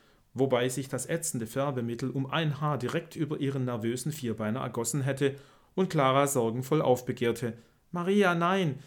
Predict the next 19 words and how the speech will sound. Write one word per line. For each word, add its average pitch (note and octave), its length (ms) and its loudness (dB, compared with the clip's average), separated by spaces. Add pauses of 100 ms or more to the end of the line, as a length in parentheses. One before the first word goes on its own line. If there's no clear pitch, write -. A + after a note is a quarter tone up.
(120)
wir D#3 100 0
sind F#3 220 0
doch E3+ 120 2
noch E3 180 0
gar E3 160 2
nicht E3+ 180 0
fertig.“ G#3 540 -4 (1120)
„Keine G3 320 2
Sorge, G3+ 340 2
Clara, A2+ 540 -4
sind D3+ 240 -2
gleich A#2 300 -4
wieder C#3 180 -2
da“, G3+ 440 0 (500)
beruhigte B2 440 0
sie C3 160 -2
Maria C3 520 2
und C3 260 -4
eilte, D3+ 560 2